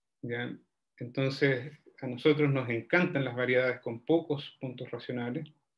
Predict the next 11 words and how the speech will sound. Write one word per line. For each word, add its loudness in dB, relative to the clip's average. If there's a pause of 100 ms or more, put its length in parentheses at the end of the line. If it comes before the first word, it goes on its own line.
(880)
pero 6
la 2
verdad 6
es -2
que 0
esta -2
conjetura 0
es -2
demasiado -2
general. 0 (560)
No, -6